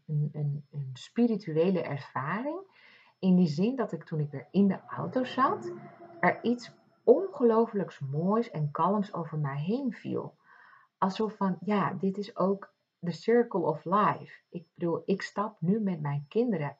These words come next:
in de auto en ga nu even ergens lekker lunchen en daarna gaan we ergens zwemmen.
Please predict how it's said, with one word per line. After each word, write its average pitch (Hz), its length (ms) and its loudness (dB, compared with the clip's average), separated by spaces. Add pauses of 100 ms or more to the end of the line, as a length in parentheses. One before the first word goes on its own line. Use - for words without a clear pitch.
in 220 180 2
de 202 200 -4
auto 165 640 -2 (440)
en 185 140 0
ga 196 180 0
nu 185 140 4
even 160 280 -2
ergens 175 380 -2
lekker 160 340 -2
lunchen 156 600 2
en 160 120 -6
daarna 165 320 -2
gaan 175 180 -6
we 160 120 -4
ergens 160 560 -8
zwemmen. 170 640 0